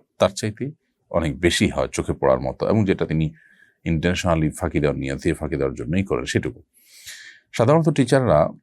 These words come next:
সর্বোচ্চ কত মিনিটের মধ্যে ক্লাসে ঢুকেন, কত মিনিটের মধ্যে বের হয়ে থাকেন, যদি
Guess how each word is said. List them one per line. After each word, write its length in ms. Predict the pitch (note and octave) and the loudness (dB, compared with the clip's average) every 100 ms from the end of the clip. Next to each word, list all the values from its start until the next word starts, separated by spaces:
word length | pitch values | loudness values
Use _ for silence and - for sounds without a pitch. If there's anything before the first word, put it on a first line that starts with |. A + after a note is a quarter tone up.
| _ _ _ _ _ _ _ _ _ _ _ _ - | _ _ _ _ _ _ _ _ _ _ _ _ -10
সর্বোচ্চ 480 | - G#2+ G#2 G#2 A2 G2 | 0 2 2 0 0 0
কত 200 | - F2 | 0 0
মিনিটের 280 | F2+ F#2 F2+ | 0 0 0
মধ্যে 280 | D2+ C#2+ E2 | -2 -2 -2
ক্লাসে 300 | - D2+ - | 0 0 0
ঢুকেন, 360 | D2 C2+ C#2 C#2+ | -4 -4 -4 -4
কত 240 | D2 - | -6 -6
মিনিটের 560 | D2 D2+ D#2 D#2 D#2 C#2 | -4 -2 -4 -2 -2 -2
মধ্যে 380 | D#2 F2+ F2 | -2 -2 -4
বের 200 | D2 E2+ | 2 2
হয়ে 200 | D#2+ E2+ | 2 0
থাকেন, 400 | D2 D#2 - B1+ D2+ _ _ _ - - - - _ - | 0 -4 -6 -6 -8 _ _ _ -20 -20 -20 -20 _ -2
যদি 540 | F2+ F2 F#2 D#2 G2+ | 2 4 4 4 0